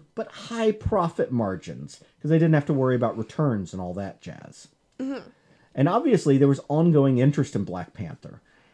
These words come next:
Speaker 1: And we're heading in, we're in the nineties now, and around the corner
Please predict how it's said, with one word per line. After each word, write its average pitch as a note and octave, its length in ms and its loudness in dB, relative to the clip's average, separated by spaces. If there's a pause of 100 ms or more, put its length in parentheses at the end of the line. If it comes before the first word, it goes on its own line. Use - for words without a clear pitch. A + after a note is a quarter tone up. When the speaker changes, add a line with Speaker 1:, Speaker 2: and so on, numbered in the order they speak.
(180)
Speaker 1:
And F#3+ 500 2 (280)
we're B2+ 100 0
heading A#2+ 240 2
in, G#2+ 320 -2
we're A2+ 100 -4
in G#2 100 -4
the F#2+ 60 -8
nineties F3+ 560 2
now, F#3+ 460 0 (240)
and G#2+ 120 -6
around G#2+ 300 -2
the F2+ 60 -8
corner D#3+ 720 2